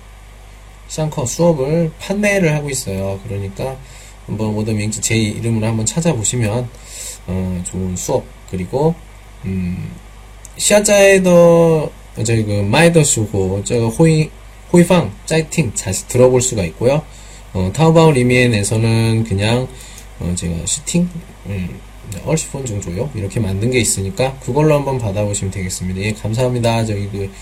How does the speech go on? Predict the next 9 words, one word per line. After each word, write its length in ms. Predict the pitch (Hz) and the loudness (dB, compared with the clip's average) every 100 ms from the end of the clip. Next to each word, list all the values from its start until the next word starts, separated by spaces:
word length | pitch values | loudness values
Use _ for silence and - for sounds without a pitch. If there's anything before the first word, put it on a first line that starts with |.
| - - - | -20 -20 -2
왕지 400 | 101 117 123 135 98 | 2 2 2 -2 0
있으니까 680 | 107 - 143 135 107 113 | 0 2 0 0 0 0
제 100 | 113 | 0
찐취 340 | 113 147 151 123 | 0 0 0 -2
들어가셔서 840 | - 120 120 113 107 143 156 170 - - - | 2 4 4 2 0 4 4 2 -4 -20 -12
한번 220 | 135 131 | -4 -2
보시고 560 | 113 101 147 117 98 110 | 0 0 2 2 0 0
마음에 320 | 104 104 131 | 0 0 0
든다 360 | 110 104 127 | -2 -2 -2